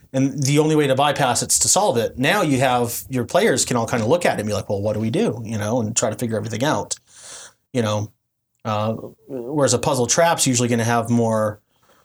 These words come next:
um, I guess, im-, more of an immediate threat.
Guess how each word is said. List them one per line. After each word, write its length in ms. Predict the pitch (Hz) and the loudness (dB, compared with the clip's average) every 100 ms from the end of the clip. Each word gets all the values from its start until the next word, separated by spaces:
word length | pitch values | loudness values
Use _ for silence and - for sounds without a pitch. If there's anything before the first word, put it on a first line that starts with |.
| _ _ - _ | _ _ -20 _
um, 420 | 113 107 104 98 101 - - - _ _ _ - 131 | -4 0 0 -2 -6 -12 -20 -20 _ _ _ -8 0
I 60 | |
guess, 160 | 127 127 | 2 4
im-, 220 | 131 123 143 | 4 2 2
more 200 | 139 135 | 2 4
of 40 | 123 | 4
an 60 | |
immediate 420 | 113 123 135 156 | 2 2 2 2
threat. 480 | - 151 151 170 - | 0 0 0 0 -4